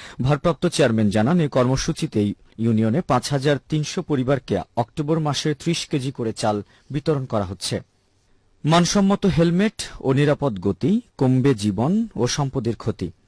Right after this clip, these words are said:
এ প্রতিপাদ্যে জাতীয় নিরাপদ সড়ক দিবস দুহাজার পঁচিশ উদযাপন উপলক্ষে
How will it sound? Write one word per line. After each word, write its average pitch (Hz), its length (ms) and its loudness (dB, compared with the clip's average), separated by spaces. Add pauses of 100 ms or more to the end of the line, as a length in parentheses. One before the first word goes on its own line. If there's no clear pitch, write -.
(220)
এ 123 80 0
প্রতিপাদ্যে 127 580 -2
জাতীয় 120 360 0
নিরাপদ 127 480 -2
সড়ক 151 320 -4
দিবস 110 420 -8
দুহাজার 107 280 -4
পঁচিশ 120 500 -8
উদযাপন 120 460 -4
উপলক্ষে 95 520 -2